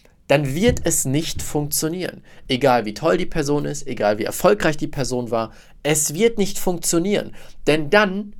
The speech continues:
die Fähigkeit, die die Person mitbringt, die aktive, rationale Fähigkeit, macht null Komma null ein Prozent aus.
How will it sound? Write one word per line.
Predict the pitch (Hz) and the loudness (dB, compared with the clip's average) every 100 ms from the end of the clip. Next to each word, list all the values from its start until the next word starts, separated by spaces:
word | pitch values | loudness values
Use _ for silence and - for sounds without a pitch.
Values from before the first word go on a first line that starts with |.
| - | -8
die | 143 | -6
Fähigkeit, | 139 - 254 262 - 196 196 | -4 2 4 6 6 6 4
die | |
die | 190 | 0
Person | - 170 151 151 | 0 0 2 0
mitbringt, | 196 - 117 - 120 | 0 -2 -6 -6 -6
die | 123 - | -6 -4
aktive, | - - - - 175 151 170 | -2 -2 -2 -4 2 2 2
rationale | 175 - 175 156 147 139 | 0 -2 0 2 2 0
Fähigkeit, | - 208 147 - - 117 117 - - - | -2 0 0 -2 -2 -2 -2 -10 -14 -2
macht | 143 175 165 | 0 0 0
null | 160 202 240 | 6 8 8
Komma | 247 190 170 | 4 2 4
null | 165 190 | 6 4
ein | 151 160 165 | 4 0 -2
Prozent | - 147 - 151 143 | -4 -2 -2 -2 -4
aus. | 82 90 - | -8 -8 -8